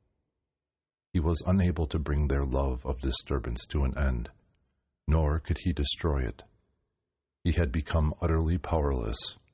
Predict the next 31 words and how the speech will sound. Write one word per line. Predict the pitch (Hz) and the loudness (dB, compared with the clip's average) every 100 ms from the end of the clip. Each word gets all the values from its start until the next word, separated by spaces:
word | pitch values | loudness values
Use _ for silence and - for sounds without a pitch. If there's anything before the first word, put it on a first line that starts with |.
| _ _ | _ _
when | 82 67 | -2 0
his | 73 - | 0 0
wholeness | 85 71 64 - - | 0 0 0 -4 -4
and | 76 65 | -2 0
his | 64 | -2
perfection | - 73 - 71 - 60 | -2 -4 -2 -4 -4 -4
had | 62 67 | -2 -2
abandoned | 60 65 64 55 57 | -2 0 0 -2 -4
him. | 65 60 55 _ _ _ _ _ _ - | -4 -6 -8 _ _ _ _ _ _ -2
Those | 78 87 85 | 0 2 0
who | 98 | 0
had | 87 92 | 0 -2
come | - 87 80 | 0 0 2
into | 78 - | 2 0
being | 73 58 55 55 58 - | -2 -2 -4 -4 -6 -6
did | 71 65 | -2 0
not | 71 69 | 0 0
know | 71 69 | -2 0
themselves, | 65 58 - 71 60 55 - - _ _ _ _ _ _ | -2 -4 -2 -2 -2 -8 -14 -20 _ _ _ _ _ _
nor | 73 71 73 80 - | 0 2 2 -2 -2
did | 85 69 | -2 0
they | 76 | 2
know | 69 78 | 2 0
the | 65 | -2
fullness | - - 69 57 57 | -4 -2 -2 -2 -4
from | - 67 | -2 -2
which | 64 - | -2 -4
they | 64 | -4
had | 58 65 | -2 0
originated, | 62 64 - 62 60 110 - _ _ _ _ _ _ _ | 0 0 -2 -2 -4 -4 -10 _ _ _ _ _ _ _
nor | 71 76 71 73 | 0 2 2 0